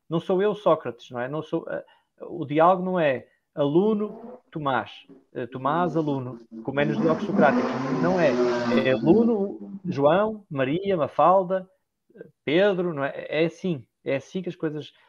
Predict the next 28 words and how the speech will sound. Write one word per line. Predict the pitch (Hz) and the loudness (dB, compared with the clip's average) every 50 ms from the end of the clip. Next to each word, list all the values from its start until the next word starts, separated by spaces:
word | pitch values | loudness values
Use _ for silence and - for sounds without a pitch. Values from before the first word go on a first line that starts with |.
| _ _ | _ _
que | - 143 | -10 -10
as | - | -6
coisas | - 151 139 143 123 | -6 -6 -6 -6 -10
se | _ | _
desenvolvem. | - 139 139 127 120 117 117 113 117 117 - _ _ _ _ _ _ _ _ _ _ - | -8 -6 -4 -2 0 0 -2 -2 -6 -10 -12 _ _ _ _ _ _ _ _ _ _ -10
E | - | -10
depois | 185 - - 156 143 151 | -6 4 4 4 6 8
há | 160 156 | 8 8
ali | 156 156 160 170 180 180 185 - - _ _ _ _ _ _ - | 8 8 6 4 4 2 0 -4 -10 _ _ _ _ _ _ -4
idades | 170 170 180 175 175 170 160 175 | 2 4 4 6 4 2 0 0
mágicas, | 190 220 208 180 151 147 160 156 - 143 120 | 0 2 2 2 2 0 -6 -4 -4 -6 -6
não | 117 120 117 | -4 -8 -8
é? | 104 | -6
Ali | 101 98 110 107 110 | -6 -4 -2 -2 -2
entre | 113 120 113 _ - | -2 -4 -10 _ -10
os, | 123 120 117 117 110 - - - - _ _ _ _ _ _ | -6 -6 -6 -6 -8 -12 -20 -20 -20 _ _ _ _ _ _
entre | - 117 - - 135 | -12 -8 -4 -4 -4
os | 123 120 | -2 -2
nove | 131 131 139 139 143 143 139 131 113 113 120 131 - | 2 6 8 8 10 8 8 6 4 -4 -12 -12 -8
e | 147 135 | -6 -4
os | 135 127 117 | -4 -4 -2
doze, | 120 139 131 135 139 143 147 139 151 170 175 175 _ _ _ _ _ - | -2 -2 0 0 -2 -2 -4 -8 -12 -14 -14 -14 _ _ _ _ _ -4
é, | - 120 113 117 | -4 -4 -2 -2
é | 123 | -4
uma | 120 120 120 | -6 -6 -2
maravilha. | 120 123 139 156 156 131 123 123 131 117 - _ _ _ _ _ _ | -2 -2 -2 0 -2 -2 -4 -4 -6 -10 -12 _ _ _ _ _ _
É, | - 120 | -2 -2
é, | 113 | -2